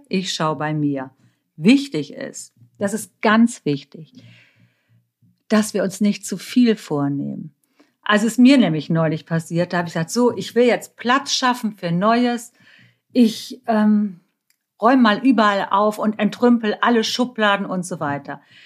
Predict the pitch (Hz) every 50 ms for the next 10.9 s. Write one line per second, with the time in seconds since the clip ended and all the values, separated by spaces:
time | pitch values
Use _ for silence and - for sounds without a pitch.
0 | - - - _ _ _ _ _ _ _ _ _ _ - 226 247 208 180 160 139
1 | 127 - - - - 190 - - 202 190 196 202 202 214 185 190 185 180 - 196
2 | 185 180 180 - - 175 185 190 185 214 214 208 240 247 240 - _ _ _ _
3 | _ _ _ _ _ _ _ - 214 202 196 202 214 220 226 208 226 226 226 233
4 | - - 254 240 240 233 - - 220 208 202 202 202 202 180 190 185 180 185 -
5 | 208 208 220 254 247 - - - _ - 202 196 190 180 180 - 214 190 175 -
6 | 175 170 - 175 175 180 175 170 - - 226 233 185 170 160 - - 165 160 -
7 | - 170 165 - 185 180 180 - 180 - - 185 175 - - 185 175 - 202 190
8 | 190 185 175 170 - - 190 202 190 202 170 185 175 170 - - 160 170 170 170
9 | - 185 175 170 - 185 180 - 240 - 208 196 190 190 - - 247 247 233 233
10 | - - - - 180 190 190 180 - - - - 160 160 170 190 185 -